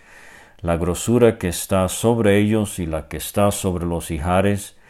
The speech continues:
eh, lomos se traduce en algunas traducciones, "y con los riñones quitará la grosura de sobre el hígado". Y, por ejemplo, la nu-,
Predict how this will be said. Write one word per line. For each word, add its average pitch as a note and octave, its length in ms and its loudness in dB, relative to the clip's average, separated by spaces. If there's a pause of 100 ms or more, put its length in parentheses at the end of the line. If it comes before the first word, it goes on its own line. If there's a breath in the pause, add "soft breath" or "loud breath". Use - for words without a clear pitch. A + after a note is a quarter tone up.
(440 soft breath)
eh, D#2 280 -6
lomos G#2 760 0
se E2+ 120 -8
traduce G2 600 -2
en F2+ 100 -2
algunas F2 760 -4
traducciones, F#2+ 840 -4 (420 loud breath)
"y C#3 220 6
con C#3+ 180 4
los C3+ 160 4
riñones A#2+ 540 2
quitará G2 440 2
la G2+ 180 4
grosura A#2 720 4
de F#2 140 0
sobre F#2+ 680 0
el F#2 200 0
hígado". B2+ 560 4 (840 loud breath)
Y, F2+ 360 0
por F2 200 -2
ejemplo, G#2 420 0
la F2+ 120 -2
nu-, F2+ 160 -6